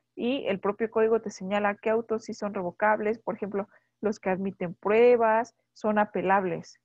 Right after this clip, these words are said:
¿no? Los que, perdón, inadmiten pruebas, es decir, ofrezco mis pruebas que yo considero que las ofrecí conforme a derecho, que son pruebas que están reguladas por el Código Civil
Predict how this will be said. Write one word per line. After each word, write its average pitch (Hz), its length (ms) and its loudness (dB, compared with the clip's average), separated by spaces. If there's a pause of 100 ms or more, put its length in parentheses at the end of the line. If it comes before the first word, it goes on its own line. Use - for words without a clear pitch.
¿no? 190 320 -6 (280)
Los 185 340 0
que, 196 100 -4
perdón, 196 380 0
inadmiten 190 640 -4
pruebas, 202 480 0
es - 60 -20
decir, 202 360 -8
ofrezco 202 400 -6
mis 202 160 -8
pruebas 220 540 0 (400)
que 185 140 -2
yo 226 120 6
considero 226 540 -2
que 202 80 -6
las 196 120 -4
ofrecí 202 320 -6
conforme 196 380 -8
a 175 40 -2
derecho, 208 320 -2
que - 100 -20
son 196 160 -6
pruebas 294 340 0
que - 60 -16
están 214 200 -6
reguladas 190 480 -4 (320)
por 190 140 4
el 180 80 2
Código 233 380 4
Civil 220 400 -4